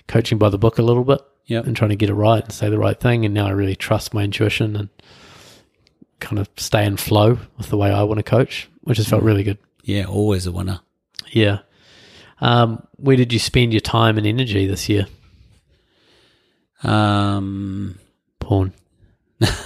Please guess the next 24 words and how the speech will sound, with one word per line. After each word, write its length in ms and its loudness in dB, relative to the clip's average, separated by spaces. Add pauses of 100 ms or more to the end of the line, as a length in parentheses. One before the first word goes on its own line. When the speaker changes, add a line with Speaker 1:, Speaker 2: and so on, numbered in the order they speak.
(1500)
Speaker 1:
So 240 -6
Speaker 2:
I 120 0
Speaker 1:
much 120 -2
Speaker 2:
gave 160 2
Speaker 1:
porn. 280 2
Speaker 2:
up. 60 -4
I 60 -2
gave 220 -6
up 220 -2
porn. 320 -10 (260)
Speaker 1:
Yeah. 300 0 (200)
Speaker 2:
Yeah, 320 -4 (160)
there's 140 -6
another 300 -6
topic. 440 -8 (200)
Speaker 1:
Same. 360 0 (300)
Speaker 2:
<laughs> 260 -20
Why 1700 -4
are 20 2
your 240 0
eyes 300 -2
doing 200 0
that 120 -2
funny 500 0